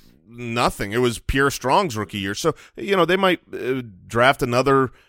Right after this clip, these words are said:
round four type of running back or bring in some older veteran. I think Ramondre Stevenson starts next year as the primary dude at running back, and I, I,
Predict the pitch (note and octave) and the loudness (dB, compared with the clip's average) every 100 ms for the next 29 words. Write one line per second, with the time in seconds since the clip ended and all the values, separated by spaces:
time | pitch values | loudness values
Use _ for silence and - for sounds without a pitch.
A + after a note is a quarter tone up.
0 | _ G#2 A#2 B2 C3+ - - C3 B2+ B2 | _ -2 0 0 -2 -4 -4 0 0 0
1 | C3+ B2 G2+ A#2+ B2+ B2 A#2+ A2+ A2+ A2 | 0 -2 -2 -2 -2 -2 0 2 2 0
2 | A2+ A2 G2+ A2 B2 A#2+ A#2+ A#2 A#2 A2+ | -2 -2 -2 -2 0 0 -2 -2 -2 -4
3 | - A#2+ A2+ A#2 G#2+ B2 A2 F#2 A#2+ A#2 | 0 0 0 -2 -2 -2 -2 0 2 2
4 | A2+ A2 - _ - C#3 F3 F#3 E3+ D3+ | 0 -2 -6 _ 0 2 2 0 -4 0
5 | C3+ C3 B2 - B2+ A#2 A2+ B2 A2+ - | 0 0 -2 -2 -6 -6 -6 -6 -6 -8
6 | - A#2+ A2+ A2+ A2+ - A#2 A2+ A#2 A2+ | -2 -2 -2 -4 -6 -4 -4 -2 0 2
7 | A2+ G#2+ - _ _ _ _ _ A#2+ A#2+ | 0 -4 -12 _ _ _ _ _ -4 -2
8 | - C3+ C#3 C3+ C3 B2+ A#2+ A#2+ G#2 A2 | 0 2 2 2 2 2 0 -2 -2 -2
9 | A#2+ A#2 A2+ G#2+ G#2 F#2+ B2+ E3 E3+ D#3+ | 0 0 -2 -2 -2 0 -2 0 0 0
10 | D3 D#3 - A2+ | 0 -2 -2 -6